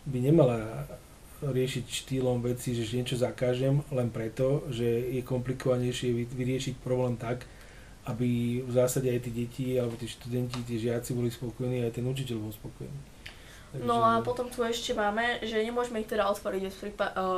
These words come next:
Speaker 2: bez prítomného vyučujúceho. No ale keď máme dozor na chodbe, tak to znamená, že aj cez prestávku si môžeme otvoriť okno, lebo ten dozor má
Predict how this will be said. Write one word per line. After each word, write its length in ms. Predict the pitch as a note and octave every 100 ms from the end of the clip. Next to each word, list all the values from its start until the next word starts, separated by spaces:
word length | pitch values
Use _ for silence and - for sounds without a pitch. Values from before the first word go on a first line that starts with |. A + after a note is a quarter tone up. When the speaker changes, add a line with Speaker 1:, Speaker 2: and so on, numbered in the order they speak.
| F#3
Speaker 2:
bez 480 | F#3+ F#3 F#3 - - -
prítomného 480 | - A3+ A#3+ A3 F#3+
vyučujúceho. 640 | F3+ F#3+ G#3+ G#3 A3+ C4+ D#4+ - - - - - - -
No 220 | A#3 A#3
ale 600 | G#3+ A3 A3 G#3+ G#3+ G#3+ -
keď 220 | - B3 A#3
máme 480 | B3 A#3 A#3 A3+ G#3 G3+ -
dozor 460 | G3+ A#3 A3+ G3+ G#3+
na 140 | G#3
chodbe, 420 | G#3 G3+ F#3 E3 - -
tak 200 | A#3 A#3
to 100 | B3+
znamená, 400 | B3+ B3+ C4+ C4+
že 140 | C4+
aj 180 | - B3
cez 160 | E4+ F4+
prestávku 500 | E4 D4+ G#3 G3+ A3
si 200 | - G#3
môžeme 280 | G3 G#3 G3
otvoriť 360 | G3 - A3
okno, 300 | C#4+ - G3 F#3
lebo 240 | F#3+ F#3+
ten 320 | G3 G3 F#3+
dozor 460 | G3 C4+ D4 G#3 A3
má 260 | G3+ F#3+